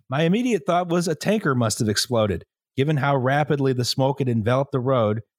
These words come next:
even though there was no visible fireball. I couldn't see into the smoke,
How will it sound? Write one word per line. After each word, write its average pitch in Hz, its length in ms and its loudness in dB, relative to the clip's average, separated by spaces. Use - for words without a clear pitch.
even 147 240 0
though 139 140 2
there 156 100 2
was 139 180 -2
no 139 140 2
visible 131 460 0
fireball. 127 680 0
I - 100 -2
couldn't 135 300 0
see 180 240 0
into 147 160 2
the 107 100 0
smoke, 110 400 -2